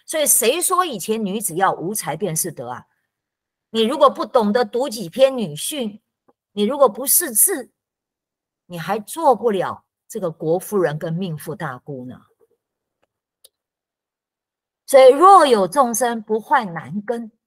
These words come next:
不患男根就是立志不要娶妻啦。我于彼前现童男身而为说法，立其成就。若有处女身爱乐处身，不求亲报，我于彼前现童女身而为说法，令其成就。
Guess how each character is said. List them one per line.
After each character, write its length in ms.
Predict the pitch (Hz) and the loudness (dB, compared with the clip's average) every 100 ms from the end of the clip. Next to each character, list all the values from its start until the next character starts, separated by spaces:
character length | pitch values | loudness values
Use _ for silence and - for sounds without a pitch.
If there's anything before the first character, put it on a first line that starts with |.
| _ _ | _ _
不 140 | 196 | -6
患 220 | 214 247 214 | 0 0 -2
男 200 | 185 208 | -6 -6
根 160 | 233 | -8
就 80 | 233 | -8
是 140 | 220 | -6
立 240 | 226 277 233 | -6 -6 -8
志 220 | - 240 | -8 -8
不 160 | 202 208 | -4 -2
要 160 | 220 | -2
娶 240 | - - 160 | -4 -10 -10
妻 340 | - 233 247 | -10 -6 0
啦。 380 | 226 180 - _ _ _ _ _ - | 2 0 -4 _ _ _ _ _ 4
我 160 | 254 | 6
于 120 | 294 | 6
彼 300 | 285 262 226 | 2 -2 -4
前 320 | 190 254 240 240 | -2 -2 -2 -2
现 320 | 302 254 214 | -2 0 -2
童 240 | - 214 | -8 -4
男 220 | 262 208 | -2 0
身 200 | 220 226 220 | -2 -4 -6
而 120 | 156 | -6
为 160 | 202 | -4
说 260 | 180 202 190 | -4 -4 -6
法， 300 | 180 143 120 180 | -4 -4 -6 -8
立 180 | 185 | -10
其 240 | 127 - 135 | -10 -16 -16
成 260 | - 120 | -16 -16
就。 320 | 127 165 120 _ _ _ - | -10 -10 -10 _ _ _ -2
若 180 | 339 320 | 4 6
有 220 | 302 285 | 6 6
处 340 | 277 - 403 330 | 4 -2 0 0
女 180 | 208 | -2
身 220 | 165 240 226 - | -4 -4 -6 -4
爱 240 | 294 262 | -2 -2
乐 240 | 220 247 170 | -2 -2 -4
处 280 | - 165 143 | -8 -14 -12
身， 360 | - 190 196 - _ _ _ _ _ _ _ | -10 -10 -10 -18 _ _ _ _ _ _ _
不 100 | - | -8
求 220 | 226 196 208 | -4 -2 -2
亲 320 | - 254 247 | -4 -6 2
报， 280 | 247 196 - | 4 4 2
我 140 | 190 | 2
于 100 | 185 | 2
彼 200 | 220 170 143 | 0 -8 -8
前 340 | - 180 180 | -8 -8 -6
现 340 | - 226 175 | -6 -4 -6
童 300 | 160 - 180 | -10 -8 -6
女 120 | 220 143 | -6 -6
身 280 | - 160 156 | -6 -6 -8
而 120 | 143 | -6
为 180 | 185 156 | -4 -4
说 260 | - 165 | -6 -8
法， 280 | 160 135 - | -6 -6 -8
令 220 | - 151 127 | -10 -12 -12
其 160 | 123 | -14
成 240 | 110 110 117 | -16 -16 -8
就。 240 | 156 117 | -8 -8